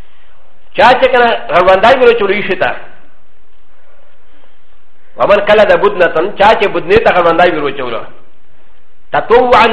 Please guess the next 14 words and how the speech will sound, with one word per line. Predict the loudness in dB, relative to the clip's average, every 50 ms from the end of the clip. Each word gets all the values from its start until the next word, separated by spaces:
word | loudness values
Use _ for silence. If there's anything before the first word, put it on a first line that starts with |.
| 0 0
أو | 0 2
نذرا، | 2 2 2 2 2 0 0 -2 -4 -8 -8 -10 -10 -10 -10 -10 -8 -2
دا | 0 2 2
تمیز | 2 2 0 0 0 -2 -2
ده، | 0 2 2 2 2 0 -4 -8 -10 -8 -6
یا | -6 -4
بدنې | -4 -4 -4 -2 -2
نه | 0 0 0
په | 0 2 2
داسې | 2 4 4 2 0
کنه. | 0 0 0 -2 -4 -8 -10 -10 -10 -10 -10 -10 -10 -10 -10 -10 -10 -10 -6 -2 0
ات | 0 0 -2 -2 -2
بدنا | -2 2 2 4 4 4
چې | 2